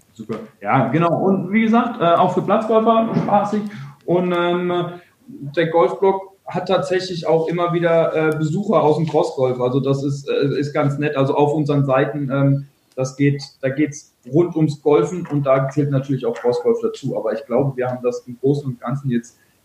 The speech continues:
echt gut, äh, glaube ich,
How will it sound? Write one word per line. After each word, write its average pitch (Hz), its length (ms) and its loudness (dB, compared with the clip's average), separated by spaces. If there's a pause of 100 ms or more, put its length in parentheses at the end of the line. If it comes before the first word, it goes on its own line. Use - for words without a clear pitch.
echt 139 320 -4
gut, 147 280 -2 (200)
äh, 123 400 0 (800)
glaube 165 340 4
ich, - 420 -4